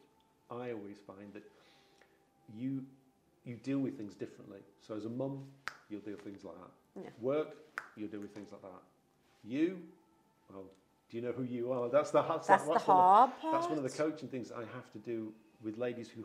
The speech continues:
Speaker 1: have come out of a relationship, because they've spread themselves in all these different roles. It's rediscovering themselves, and that's the hard part. So it's about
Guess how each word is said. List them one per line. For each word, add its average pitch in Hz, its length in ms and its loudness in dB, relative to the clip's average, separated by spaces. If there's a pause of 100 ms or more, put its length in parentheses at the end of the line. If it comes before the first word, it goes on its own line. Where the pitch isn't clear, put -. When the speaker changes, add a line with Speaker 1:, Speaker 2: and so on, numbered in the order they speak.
Speaker 1:
have 147 200 -14
come 147 120 -12
out 107 80 -14
of 104 60 -16
a 107 40 -12
relationship, 104 520 -12
because 127 240 -14
they've 135 140 -12
spread - 340 -16
themselves 117 400 -8
in 120 80 -8
all 170 160 -6
these 135 180 -8
different 135 380 -14
roles. 139 580 -8 (420)
It's - 160 -18
rediscovering 123 640 -10
themselves, - 420 -20 (320)
and 110 80 -20
that's 139 160 -18
the - 100 -18
hard 127 260 -12 (180)
part. - 120 -20 (580)
So 123 280 0 (1000)
it's 139 240 -12
about 143 400 -6